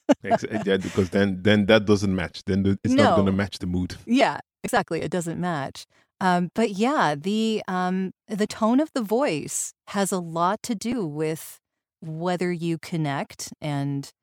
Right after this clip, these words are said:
Speaker 1: the type of thing that you're doing indicates what type of voice you should be using. So knowing how they connect is, is a really interesting study and, and something that I think people take lifetimes to learn.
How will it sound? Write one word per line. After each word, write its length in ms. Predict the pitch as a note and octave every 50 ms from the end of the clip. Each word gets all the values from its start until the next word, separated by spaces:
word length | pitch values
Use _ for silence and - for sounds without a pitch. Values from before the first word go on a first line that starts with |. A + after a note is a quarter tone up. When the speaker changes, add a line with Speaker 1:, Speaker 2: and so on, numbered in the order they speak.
| _ _ _ _ _ _ _
Speaker 1:
the 100 | E3 D#3+
type 400 | - - - - F3 F3+ E3 -
of 80 | E3 D3+
thing 240 | - - F3 D#3+ D#3+
that 100 | D3+ C#3
you're 160 | C#3 D3+ D3+ C#3+
doing 720 | - D3+ C#3+ D3 D3 D3 C#3+ C#3+ C#3+ C#3+ C#3+ - - - - _ _ _ _ _ -
indicates 600 | - E3 D#3+ D#3 D#3+ D#3 - - E3 D3+ - - -
what 180 | - E3 D#3 - _ -
type 260 | - - F3 D#3 - E3+
of 100 | D3+ D3
voice 380 | - E3+ F#3 A3+ A3+ - -
you 80 | - -
should 200 | - - B2+ -
be 80 | - -
using. 460 | - D#3 D#3+ D#3+ - - - - F3 - _ _ _ _ _ _ _ _ _
So 600 | - - - F3+ D#3+ D3+ C#3+ C#3+ C#3+ C3 B2 - - _ _ _ _ _ _ -
knowing 440 | A3 E3+ E3+ F3 F3+ F3+ F3 F3+ E3+
how 220 | D3 D#3+ E3 D#3+
they 360 | D3+ D#3 D3+ D3 D3 C#3+ C#3+ - -
connect 560 | - E3+ E3+ F3 G#3 G3+ D#3+ - - - -
is, 160 | E3+ C#3+ - -
is 280 | - D#3+ D3+ D3 - D#3
a 80 | D3
really 280 | D3 D3+ D3+ D3 D3 D3
interesting 600 | - D#3+ D3+ C#3+ - D#3 - - - D#3 D3 C#3+
study 460 | - - - D#3+ E3 D#3+ D3 C3 C3+
and, 260 | C#3 C3 C3 C3 - -
and 320 | - E3+ C#3 C3+ C3+ B2+
something 380 | - - E3 D#3 - - D#3 D3+
that 100 | D3 C#3+
I 80 | C#3+ C#3
think 220 | - E3 D3+ -
people 240 | - E3 - E3 D3
take 240 | - - D3 C#3+ -
lifetimes 580 | C#3+ C3+ D#3+ E3+ - - E3+ C#3+ C3 C#3 - -
to 80 | C#3+
learn. 340 | C3 D#3 F3+ E3 E3 F3+